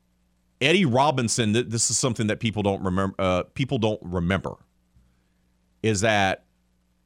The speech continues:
Vida Blue, as great as he was as a pitcher, he may even been a better quarterback.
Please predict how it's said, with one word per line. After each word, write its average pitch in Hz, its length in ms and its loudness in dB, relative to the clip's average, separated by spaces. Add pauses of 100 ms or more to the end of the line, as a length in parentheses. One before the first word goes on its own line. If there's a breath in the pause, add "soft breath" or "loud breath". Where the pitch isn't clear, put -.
(720)
Vida 123 380 2
Blue, 107 640 2
as 98 140 0
great 127 260 0
as 135 80 0
he 135 80 0
was 127 240 0
as 95 100 -4
a 92 60 -4
pitcher, 151 480 -4 (1300)
he 123 200 -2
may 127 140 2
even 123 320 2
been 110 160 2
a 92 40 0
better 101 300 -2
quarterback. - 840 -6